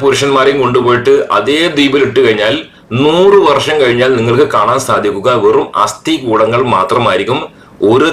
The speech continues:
തരത്തിലുള്ള സിവിലൈസേഷനും അവിടെ കാണില്ല എന്ന് പറയുന്നു. അപ്പൊ അതുകൊണ്ട് തന്നെ ഈ വൃത്തികെട്ട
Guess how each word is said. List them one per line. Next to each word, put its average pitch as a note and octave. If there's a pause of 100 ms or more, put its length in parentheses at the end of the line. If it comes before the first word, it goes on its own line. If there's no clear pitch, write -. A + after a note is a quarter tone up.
തരത്തിലുള്ള A2+ (220)
സിവിലൈസേഷനും C3+
അവിടെ A2+ (100)
കാണില്ല G2+ (240)
എന്ന് F#2+
പറയുന്നു. D#2 (280)
അപ്പൊ -
അതുകൊണ്ട് C3+ (100)
തന്നെ A#2+ (540)
ഈ A2+ (120)
വൃത്തികെട്ട D#3+